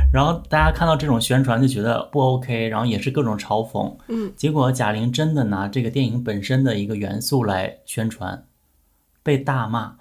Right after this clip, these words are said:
Speaker 1: 就是我看这个新闻的时候，我就想说，到底有什么好骂？就我也没有想到会有骂声。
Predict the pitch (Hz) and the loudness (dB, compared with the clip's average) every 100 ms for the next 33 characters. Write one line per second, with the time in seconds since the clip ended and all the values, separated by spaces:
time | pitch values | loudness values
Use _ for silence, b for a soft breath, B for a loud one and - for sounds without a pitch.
0 | B B B 175 160 147 B B - 123 | B B B -6 -2 -4 B B -6 -4
1 | 120 170 160 160 113 - 143 101 120 120 | -2 -2 0 0 0 4 4 4 2 0
2 | 107 117 101 B B _ 113 104 139 110 | 0 0 -2 B B _ -6 0 0 0
3 | 92 104 113 117 - - 156 143 123 113 | -2 -2 -2 -2 -6 -4 0 2 0 0
4 | 120 95 104 117 120 92 110 117 - 156 | 0 0 -2 -2 -2 -4 0 -2 -2 -6
5 | - 113 143 123 120 160 - 101 92 127 | -4 0 2 4 4 2 0 -2 -2 2
6 | 147 143 139 95 127 147 120 - 127 123 | 0 2 -2 0 0 0 0 2 2 2
7 | 123 120 | 0 -4